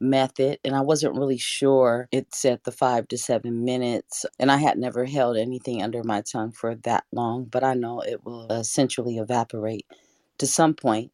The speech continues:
But yeah, that was <laughs> one of my questions I had about the actual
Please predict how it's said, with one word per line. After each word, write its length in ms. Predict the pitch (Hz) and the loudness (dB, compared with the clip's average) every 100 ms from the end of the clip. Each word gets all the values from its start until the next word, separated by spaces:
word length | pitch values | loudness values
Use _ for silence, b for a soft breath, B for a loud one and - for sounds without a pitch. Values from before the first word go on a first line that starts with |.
| - | -8
But 280 | 113 156 139 | -2 0 2
yeah, 140 | 190 | 4
that 180 | 160 143 | 6 4
was 200 | 170 - | 2 -4
<laughs> 0 | |
one 160 | 170 180 | -2 0
of 60 | |
my 160 | 151 143 | 0 -2
questions 720 | - 143 156 - 151 147 - 147 | -2 -2 -2 -4 -6 -6 -8 -4
I 220 | - 143 | 0 2
had 560 | 143 143 131 127 131 135 b b b b b | 0 0 0 2 2 0 b b b b b
about 340 | 135 143 135 | 2 4 4
the 80 | 123 | 2
actual 580 | 107 135 - - 120 | 2 0 -2 -6 -6